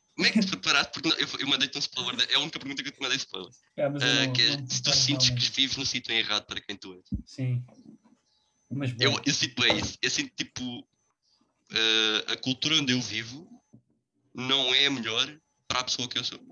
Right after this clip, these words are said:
Speaker 2: Mas tipo cidade, país?
Speaker 1: País.
Speaker 2: Ah, país. País.
Speaker 1: E a, e a cidade também, a cidade também. Mas a cidade, eu acho, eu acho que qualquer país, qualquer sítio que eu tivesse em Portugal não era o melhor para a pessoa que eu sou.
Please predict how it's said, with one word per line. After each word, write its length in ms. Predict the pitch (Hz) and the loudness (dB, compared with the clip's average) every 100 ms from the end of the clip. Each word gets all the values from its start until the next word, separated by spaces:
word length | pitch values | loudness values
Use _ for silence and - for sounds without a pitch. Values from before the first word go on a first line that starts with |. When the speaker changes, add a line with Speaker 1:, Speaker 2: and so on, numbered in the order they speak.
| - - - _ _ _ | -20 -20 -20 _ _ _
Speaker 2:
Mas 120 | 151 | -8
tipo 140 | 131 127 | -4 -4
cidade, 480 | - 135 175 196 - | -4 -4 -2 -4 -4
país? 540 | 139 165 196 - - _ _ _ _ - 123 | -4 -4 -4 -8 -18 _ _ _ _ -10 2
Speaker 1:
País. 420 | 143 156 - - _ _ _ _ 185 _ | 4 4 2 -2 _ _ _ _ -20 _
Speaker 2:
Ah, 360 | 143 175 151 123 | 2 4 4 4
país. 720 | 123 131 139 127 110 - - - _ _ _ _ _ - _ _ _ - | 2 2 2 2 0 -6 -20 -20 _ _ _ _ _ -20 _ _ _ -8
País. 200 | 135 123 | 0 2
Speaker 1:
E 40 | |
a, 40 | 117 | 4
e 140 | 226 | 4
a 40 | 233 | 4
cidade 280 | 127 123 - | 4 2 2
também, 340 | 151 175 117 | 2 4 4
a 40 | |
cidade 380 | 107 - 113 117 | 2 -2 -2 -2
também. 200 | 131 117 110 | -4 -4 -2
Mas 120 | 131 | 0
a 40 | |
cidade, 360 | 143 160 156 156 | 0 2 2 2
eu 100 | 151 | 0
acho, 120 | 170 - - - | 0 -4 -12 -6
eu 100 | 123 | 2
acho 120 | 160 - | 2 2
que 60 | |
qualquer 260 | 196 - 175 | 0 0 -2
país, 320 | - 165 143 - | 0 0 0 -6
qualquer 300 | 147 147 156 | -6 -2 -2
sítio 280 | 165 - 131 | -4 -8 -10
que 80 | |
eu 40 | 131 | -4
tivesse 200 | 151 - | -4 -4
em 60 | |
Portugal 420 | 127 135 120 127 143 | -6 -6 -2 -2 -2
não 220 | 131 135 | -6 0
era 260 | 139 143 - | 0 -2 -6
o 100 | 131 | -10
melhor 260 | 127 131 139 | -2 0 0
para 180 | 127 131 - | -4 -6 -8
a 40 | |
pessoa 240 | - 123 | -6 -6
que 80 | 123 | -4
eu 40 | 127 | -4
sou. 140 | - | -6